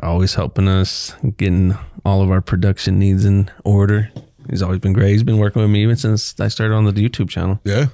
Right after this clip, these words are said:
Speaker 1: So check him out. He's got a lot of stuff he's working with. Uh, he's also owner of Gorilla Depot, all your t-shirt needs. Hit them up. He hasn't got me. If you hear this, Jose,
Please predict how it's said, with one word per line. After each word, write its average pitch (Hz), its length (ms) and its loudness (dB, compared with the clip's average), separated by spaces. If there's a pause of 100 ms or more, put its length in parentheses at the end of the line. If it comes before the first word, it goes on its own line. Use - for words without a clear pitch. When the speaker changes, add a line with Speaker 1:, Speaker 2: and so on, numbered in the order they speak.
(480)
Speaker 1:
So 95 420 0
check 117 240 -4
him 113 160 2
out. 117 340 0
He's 101 160 2
got 98 220 2
a 95 40 2
lot 92 200 2
of 92 80 -2
stuff 98 380 -2
he's 95 160 -2
working 95 400 -2
with. 95 320 -4 (340)
Uh, 90 340 -2
he's 62 120 -4
also 95 680 0 (100)
owner 92 340 2
of 90 400 0 (140)
Gorilla 92 300 2
Depot, 95 680 -2 (140)
all - 120 -2
your - 100 0
t-shirt - 400 -2
needs. 92 360 -2 (640)
Hit - 140 -2
them 113 160 0
up. 110 120 2
He 113 60 2
hasn't 131 220 2
got 127 140 0
me. 107 200 2
If 95 160 2
you 107 80 4
hear 127 200 2
this, 107 320 0 (360)
Jose, 95 680 2